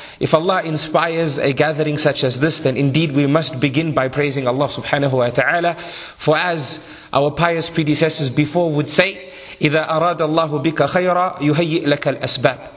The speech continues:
That if Allah wants goodness for you, Allah inspires a situation for you to participate in and be part of, so that you can earn the rewards that Allah sets for those who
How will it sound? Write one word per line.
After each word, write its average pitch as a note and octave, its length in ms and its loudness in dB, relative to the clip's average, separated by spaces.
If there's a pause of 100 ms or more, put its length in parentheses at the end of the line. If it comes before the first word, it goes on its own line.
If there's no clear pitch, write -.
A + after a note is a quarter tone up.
(420)
That C3+ 140 2
if D3 120 0
Allah E3 320 2
wants D3+ 240 0
goodness E3 420 0
for F3+ 200 2
you, G3+ 560 -2
Allah F3 760 0 (600)
inspires F#3 800 2
a E3 120 0
situation E3+ 720 0
for D3+ 160 0
you E3 140 2
to F3 140 -2
participate D3+ 760 -2
in C#3+ 80 -4
and C#3 140 0
be C#3+ 100 2
part D#3 320 -2
of, - 140 -6 (100)
so C#3+ 200 0
that D3 200 0
you D#3 300 0
can D3 300 0
earn E3 420 0
the C#3+ 100 4
rewards D3 380 2
that D3 100 2
Allah D3+ 340 2
sets D#3 340 -2
for C3+ 140 0
those D3 300 0
who E3 320 2